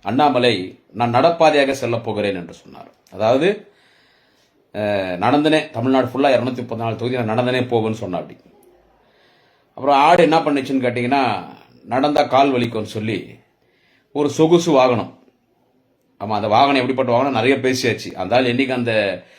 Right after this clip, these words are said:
"என் மண், என் மக்கள்" பாத யாத்திரை தொடங்கினாரோ, அன்னைக்கு வந்து பேசிட்டே இருக்கிறேன். எல்லாரும் பேசுறாங்க. அதுல தான் வராரு அவர். நடக்க, ஏன்னா கூட்டம் குறைச்சலா இருந்தா, கூட்டமே இல்லாத இடத்துல கூட்டத்து நடுவுல இறங்கி ஆடு நடந்து வருது அண்ணாமலை.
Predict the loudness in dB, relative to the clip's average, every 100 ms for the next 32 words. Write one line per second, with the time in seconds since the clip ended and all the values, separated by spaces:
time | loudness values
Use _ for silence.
0 | -20 -20 _ _ -2 2 4 4 2 2
1 | 0 0 -2 -2 -4 -8 -10 0 2 4
2 | 2 -2 -2 -2 -2 0 0 0 -2 -10
3 | -14 -6 -2 -2 0 0 0 -2 0 0
4 | -2 -6 -8 -10 -10 -6 2 4 4 2
5 | -2 -4 -8 -8 -12 _ _ _ _ _
6 | _ _ _ _ -2 0 4 4 6 6
7 | 6 4 4 2 -4 -14 _ _ _ _
8 | _ _ _ -8 -2 0 0 -2 -2 0
9 | 0 0 0 0 0 0 0 2 2 4
10 | 2 -2 -2 -2 0 2 4 4 2 -2
11 | -6 -6 _ -2 0 0 2 2 2 2
12 | 0 0 0 0 0 0 0 0 0 -2
13 | -2 -6 -6 -6 -6 -10